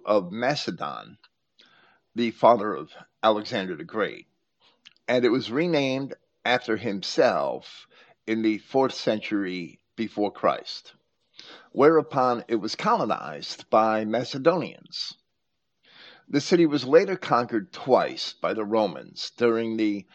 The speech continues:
Roman-Macedonian Wars of the second century B C, and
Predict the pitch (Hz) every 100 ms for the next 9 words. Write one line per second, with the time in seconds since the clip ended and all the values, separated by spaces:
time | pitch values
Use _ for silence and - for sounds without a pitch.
0 | - - 120 139 160 156 151 - _ 123
1 | 127 - 120 123 123 120 117 117 101 76
2 | 71 - - - 104 110 107 - 104 98
3 | 92 107 98 - 92 85 98 92 - 160
4 | 151 143 - _ - - - _ _ 127
5 | 123 120 117